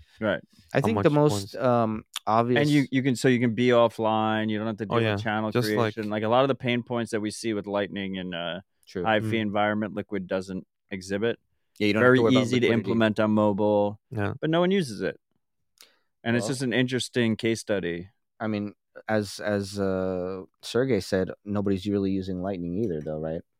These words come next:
Speaker 3: I think it's different
Speaker 1: Cortex
Speaker 3: depending on
Speaker 1: says,
Speaker 3: what kind of
Speaker 1: "Stop
Speaker 3: use
Speaker 1: shilling
Speaker 3: case.
Speaker 1: Liquid. Liquid is a
Speaker 3: Uh,
Speaker 1: shitcoin."
Speaker 3: on-chain Bitcoin is for your,
Speaker 2: Is
Speaker 3: like, cold storage. Lightning is for the, for the payments,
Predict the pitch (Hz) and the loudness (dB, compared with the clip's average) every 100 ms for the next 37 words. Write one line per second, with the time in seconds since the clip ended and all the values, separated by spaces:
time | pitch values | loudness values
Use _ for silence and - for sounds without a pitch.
0 | - - - - - - 127 170 180 143 | -16 -14 -16 -20 -20 -2 4 8 8 8
1 | 147 143 127 113 - 135 131 135 135 123 | 8 8 8 6 10 12 12 10 12 12
2 | 113 - 120 117 110 120 117 110 110 101 | 12 10 12 12 10 8 8 8 6 6
3 | 101 92 98 104 92 95 - 95 98 - | 4 4 2 0 -2 -8 -2 -2 -2 -8
4 | 110 _ _ _ _ - 131 147 - 143 | -12 _ _ _ _ 2 4 4 6 6
5 | 131 123 - - 117 113 110 - - 113 | 6 4 2 2 2 2 -2 -2 2 4
6 | 110 107 101 107 101 - 110 - - 104 | 6 4 4 2 2 2 2 2 0 2
7 | 101 98 - - - _ _ _ - - | 4 2 -4 -10 -12 _ _ _ -20 -2
8 | 117 127 139 147 131 120 - 120 113 110 | 6 8 8 4 4 2 2 4 4 6
9 | 107 98 - - 113 - - 113 110 110 | 4 2 -4 -4 -2 0 0 0 2 0
10 | 110 - | -2 -8